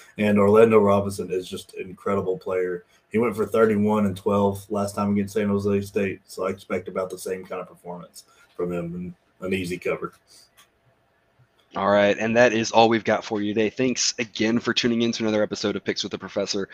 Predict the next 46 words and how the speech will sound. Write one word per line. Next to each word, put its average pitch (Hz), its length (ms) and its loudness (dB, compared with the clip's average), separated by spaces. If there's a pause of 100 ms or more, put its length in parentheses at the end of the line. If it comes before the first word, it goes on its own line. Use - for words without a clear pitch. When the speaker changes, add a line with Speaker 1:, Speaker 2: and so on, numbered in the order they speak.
(260)
Speaker 2:
Reminder, 151 280 6
check 175 180 0
out 165 60 0
that 131 160 2
Google 143 180 -4
Sheet - 260 -2
for 127 120 0
all 135 80 4
picks - 240 -2
and 117 100 -4
totals 123 300 -2
on 123 100 -2
today's 113 320 -2
games. 120 340 -4 (360)
If - 80 -2
you 180 60 6
haven't 170 80 4
done 165 100 6
so 185 100 2
yet, 185 220 4
click 175 180 2
that - 120 4
subscribe 165 460 4
button. 110 220 2
Again, 123 180 0
we 131 80 0
will 139 120 -2
get 143 120 -2
you 131 120 4
a 127 60 4
new 135 180 4
episode 135 400 0
every 151 200 4
weekday 143 280 0
of 117 40 -4
the - 60 -10
college 120 300 2
basketball 117 480 0
season. 117 420 -4 (120)
And 196 440 4
again, 170 400 2
we're 139 120 0
gonna 151 120 -2
do 147 80 4
that 123 100 6
live 127 440 4